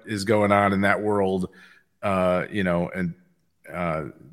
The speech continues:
that, that, that he puts these characters in. So I think that's part of it too. Um, which is probably, you know, that's just the nostalgia factor, but,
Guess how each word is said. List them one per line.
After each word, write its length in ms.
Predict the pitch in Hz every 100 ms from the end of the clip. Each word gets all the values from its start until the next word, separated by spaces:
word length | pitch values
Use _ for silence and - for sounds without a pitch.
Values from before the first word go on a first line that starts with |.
| - -
that, 280 | 90 92 85
that, 260 | 85 - -
that 160 | 90
he 180 | - 104
puts 320 | - - -
these 200 | 95 87
characters 400 | - 90 85 85
in. 180 | 92 82
So 160 | - 87
I 20 |
think 160 | 104
that's 220 | 92 95 -
part 240 | - 90
of 80 | 85
it 100 | -
too. 280 | 98 90 76 _ _ _ _ _ _ _ _ _ - -
Um, 720 | 85 71 67 60 57 95 98 _ _ _ _ _ -
which 180 | 110
is 100 | 95
probably, 400 | 85 98 92 87
you 80 | 85
know, 160 | 78 - - _
that's 180 | 107 -
just 240 | 95 -
the 80 | 87
nostalgia 640 | 80 82 - 85 87 82
factor, 480 | 82 - - - 71
but, 240 | 87 90